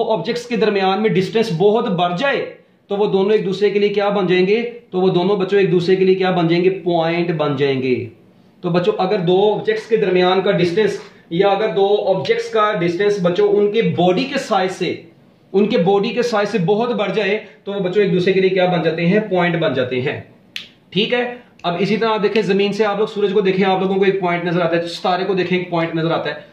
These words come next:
ओ भाई, आपके दरमियान में आपकी body के, आपके, आपकी body के size, अ, या आप लोग earth और,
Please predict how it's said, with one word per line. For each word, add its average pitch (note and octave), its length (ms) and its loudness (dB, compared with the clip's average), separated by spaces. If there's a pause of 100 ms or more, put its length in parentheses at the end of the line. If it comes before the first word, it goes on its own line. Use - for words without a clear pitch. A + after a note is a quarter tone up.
(140)
ओ F3+ 60 -2
भाई, G3 240 0
आपके G#3 280 -2
दरमियान G#3+ 460 0
में C4 360 -4 (200)
आपकी F#3+ 300 -4
body F#3 360 0
के, A#3 100 0
आपके, G3 420 -2
आपकी G#3 400 -2
body G3 300 0
के C4 120 -2
size, B3 360 -2 (400)
अ, F#3+ 60 0
या G3+ 220 0
आप G#3 320 -4
लोग A#3 200 -2
earth A#3 200 -4
और, A#3+ 120 0